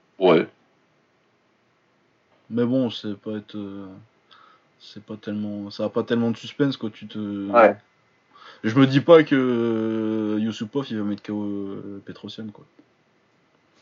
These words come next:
Speaker 2: Mais ouais, non, c'est un peu compliqué, euh, enfin, pff, après, tu peux toujours trouver des gens, hein, mais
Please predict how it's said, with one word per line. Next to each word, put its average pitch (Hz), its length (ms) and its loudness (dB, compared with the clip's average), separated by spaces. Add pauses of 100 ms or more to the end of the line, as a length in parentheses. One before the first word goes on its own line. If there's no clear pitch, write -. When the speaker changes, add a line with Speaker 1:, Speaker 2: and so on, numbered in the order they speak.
(1700)
Speaker 2:
Mais 143 200 10
ouais, 190 160 8
non, 220 120 4
c'est 185 120 -6
un 160 60 -2
peu 160 120 -4
compliqué, 165 360 -8
euh, 135 480 -6
enfin, 123 200 -4
pff, - 240 -6
après, 117 240 2
tu - 120 -8
peux 123 120 -4
toujours 117 240 -8
trouver 110 240 -6
des 123 80 -2
gens, 127 160 -6 (100)
hein, 110 160 -16
mais 104 140 -14